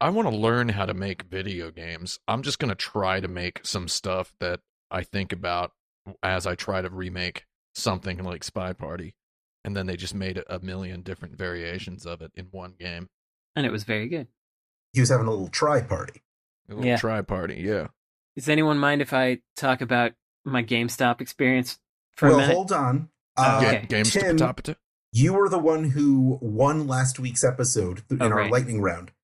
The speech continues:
Speaker 1: Oh,
Speaker 3: Uh, do you
Speaker 1: crikey.
Speaker 3: have a question, or would you like to relinquish your time to Brandon?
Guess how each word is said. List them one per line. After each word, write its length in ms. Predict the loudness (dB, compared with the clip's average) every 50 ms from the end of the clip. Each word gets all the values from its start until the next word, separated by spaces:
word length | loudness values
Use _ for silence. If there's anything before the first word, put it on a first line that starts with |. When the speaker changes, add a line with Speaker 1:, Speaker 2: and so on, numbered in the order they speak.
| _ -4
Speaker 1:
Oh, 120 | -2 2
Speaker 3:
Uh, 220 | 4 4 4 4 2 2
do 100 | 2 4
you 60 | 4 6
Speaker 1:
crikey. 220 | 4 4 4 2 4
Speaker 3:
have 180 | 4 2 2 0
a 60 | -2
question, 520 | 0 2 2 4 4 2 2 2 2 4
or 100 | 4 4
would 200 | 4 4 4 4
you 80 | 2 2
like 220 | 2 0 0 0
to 100 | 0 0
relinquish 580 | 2 4 4 4 4 4 2 2 2 0 0 0
your 100 | 0 0
time 240 | 2 2 0 0 0
to 80 | -2 -2
Brandon? 380 | 0 0 0 -2 -4 -8 -12